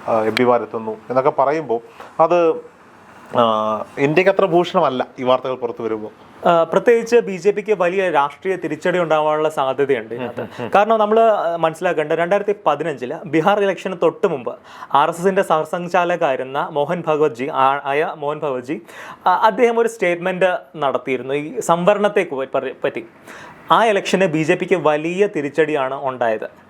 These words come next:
Speaker 2: പ്രത്യേകിച്ച് ഈ രണ്ടായിരത്തി ഇരുപത്തിനാല് ലോക്സഭ ഇലക്ഷന് ബി ജെ പിയുടെ ഒരു സ്ലോഗൻ ആയിരുന്നു "അബ് കി ബാർ ചാർ സോ പാർ",
Speaker 1: ഉം.
Speaker 2: നാനൂറ് ഭൂരിപക്ഷം കടക്കുക എന്നുള്ളതായിരുന്നു ബി ജെ പിയുടെ ഇത്. അപ്പോ വലിയ രീതിയിൽ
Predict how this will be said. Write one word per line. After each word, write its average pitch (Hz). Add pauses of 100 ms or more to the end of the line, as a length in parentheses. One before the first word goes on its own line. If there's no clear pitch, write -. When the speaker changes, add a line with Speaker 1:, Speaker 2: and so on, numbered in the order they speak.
(260)
Speaker 2:
പ്രത്യേകിച്ച് 226
ഈ 180 (300)
രണ്ടായിരത്തി 214
ഇരുപത്തിനാല് 214
ലോക്സഭ 156
ഇലക്ഷന് 143
ബി 170
ജെ 196
പിയുടെ 196 (100)
ഒരു 170
സ്ലോഗൻ 165
ആയിരുന്നു 151
"അബ് 143 (100)
കി 180
ബാർ 170
ചാർ 147
സോ 160
പാർ", 117
Speaker 1:
ഉം. 123 (240)
Speaker 2:
നാനൂറ് 190
ഭൂരിപക്ഷം 175 (100)
കടക്കുക 156
എന്നുള്ളതായിരുന്നു 160
ബി 233
ജെ 185
പിയുടെ 175
ഇത്. 117 (880)
അപ്പോ 208
വലിയ 185
രീതിയിൽ 208